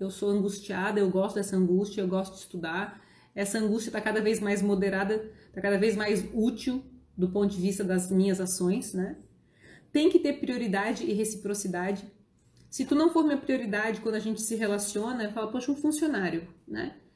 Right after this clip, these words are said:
Eu vou ter um funcionário que não prioriza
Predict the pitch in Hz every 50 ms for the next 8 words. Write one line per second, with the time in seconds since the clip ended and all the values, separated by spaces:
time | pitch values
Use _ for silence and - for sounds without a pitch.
0 | _ _ - 508 494 466 440 415 349 339 - 330 302 311 262 247 240 254 269 277
1 | 302 330 311 - - - _ _ _ _ - 294 294 311 330 320 - 311 311 294
2 | 285 247 269 302 339 339 349 330 -